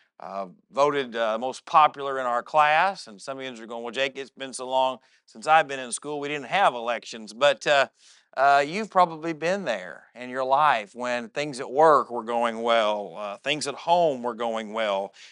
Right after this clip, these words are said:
uh, financially things were well. But tonight you probably can also remember some times in your life when things didn't quite seem to be going so well. Maybe you did not know how something was going to work out.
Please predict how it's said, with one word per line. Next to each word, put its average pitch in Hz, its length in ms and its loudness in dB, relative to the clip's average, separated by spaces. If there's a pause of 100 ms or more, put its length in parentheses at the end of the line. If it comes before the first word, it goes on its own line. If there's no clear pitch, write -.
uh, 123 260 4
financially 160 840 0
things 139 380 -10
were 123 340 -4 (480)
well. 117 680 -2 (840)
But 147 160 -2
tonight 160 280 2
you 160 100 -8
probably 185 320 2
can 156 120 -2
also 147 300 4
remember 139 420 -4
some 135 180 -8
times 135 380 0
in 131 80 -10
your 127 140 -4
life 127 420 2
when 139 160 -8
things 139 400 -4
didn't 160 360 -4
quite 117 320 0
seem 131 520 -4 (760)
to - 80 -10
be 143 120 -2
going 135 360 0
so - 160 -4
well. 131 400 4
Maybe 143 300 -4
you 139 300 -8
did 139 160 -6
not 143 240 0
know 147 160 2
how 143 220 2
something 143 440 -6
was 135 180 -10
going 143 240 -6
to 135 80 -6
work 139 320 2
out. 147 360 2